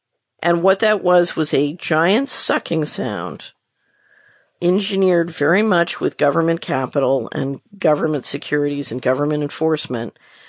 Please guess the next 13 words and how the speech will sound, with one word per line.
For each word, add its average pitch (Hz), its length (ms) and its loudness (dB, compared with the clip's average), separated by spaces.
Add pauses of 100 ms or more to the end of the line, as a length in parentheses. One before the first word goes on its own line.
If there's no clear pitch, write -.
(300)
of 151 400 0 (200)
of 147 560 2
the 156 360 -6
economic 165 640 0
flow 151 600 2
into 151 800 -2 (100)
large 156 600 2
publicly 156 420 -2
traded 156 340 0
corporations. 135 1080 -2 (1300)
And 160 440 2 (280)
what 170 320 2
happened, 208 640 0